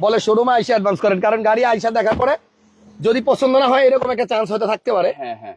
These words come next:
Speaker 1: আর আজকের গাড়ির জন্য দাদু বলছে আপনার অ্যাডভান্স করতে পারবেন, টাকা দাদু নিবে। So চলেন, ইস, কি সুন্দর দেখেন না ভিতরে, ওই যে।
Speaker 2: অনেক সুন্দর হাসান ভাই, অসাধারণ।
Speaker 1: অসাধারণ, এবং ভিতরে কিন্তু মিটারও কিন্তু আপনার সেম কালারের গাড়ি, দেখছেন? ওকে, তাহলে আমরা এবার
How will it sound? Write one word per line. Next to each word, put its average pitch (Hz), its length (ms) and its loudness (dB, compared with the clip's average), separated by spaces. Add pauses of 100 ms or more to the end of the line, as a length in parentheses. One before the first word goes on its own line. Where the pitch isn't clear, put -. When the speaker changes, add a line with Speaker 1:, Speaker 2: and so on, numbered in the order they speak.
Speaker 1:
আর 185 280 2
আজকের 285 420 0
গাড়ির 254 280 -2
জন্য 277 300 -2
দাদু 247 240 -2
বলছে 254 380 0
আপনার 214 340 0
অ্যাডভান্স 196 320 -2
করতে 226 240 -4
পারবেন, 175 260 0
টাকা 185 300 0
দাদু 185 260 0
নিবে। 202 300 0 (460)
So 175 100 -4
চলেন, 226 300 0 (100)
ইস, - 240 -16
কি 147 100 -20
সুন্দর 160 400 -10
দেখেন 117 220 -12
না 107 140 -14
ভিতরে, 120 300 -6
ওই 120 140 -6
যে। 104 160 -10 (100)
Speaker 2:
অনেক 131 240 -8
সুন্দর 98 300 -14
হাসান 101 320 -14
ভাই, 95 120 -4
অসাধারণ। 101 680 -4
Speaker 1:
অসাধারণ, 147 360 0
এবং 160 200 0
ভিতরে 190 320 0
কিন্তু 190 200 -4
মিটারও 180 320 0
কিন্তু 175 180 -2
আপনার 165 140 -2
সেম 151 280 -4
কালারের 143 320 -2
গাড়ি, 117 140 -6
দেখছেন? 131 240 -12 (380)
ওকে, 139 200 -2 (380)
তাহলে 175 180 0
আমরা 190 200 0
এবার 196 220 0